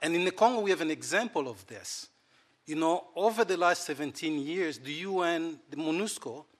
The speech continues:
monusco and monusco have had to be bailed out of tough situations.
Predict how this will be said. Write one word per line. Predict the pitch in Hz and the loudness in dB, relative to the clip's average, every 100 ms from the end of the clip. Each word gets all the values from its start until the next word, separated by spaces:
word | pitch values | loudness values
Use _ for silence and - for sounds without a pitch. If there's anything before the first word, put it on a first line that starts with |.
| _ 143 | _ 2
monusco | 160 170 190 175 | 4 4 2 0
and | 151 | 0
monusco | 151 156 151 - 139 - _ _ _ | 0 0 -4 -6 -8 -8 _ _ _
have | 143 - | -10 -4
had | 170 165 | -4 -4
to | - | -6
be | 139 147 | -12 -10
bailed | 123 165 170 143 | 0 2 2 0
out | 135 127 | -2 -4
of | 131 - | -12 -4
tough | 131 | -4
situations. | - - - 113 110 - 98 - | -4 -10 -12 -14 -12 -12 -12 -18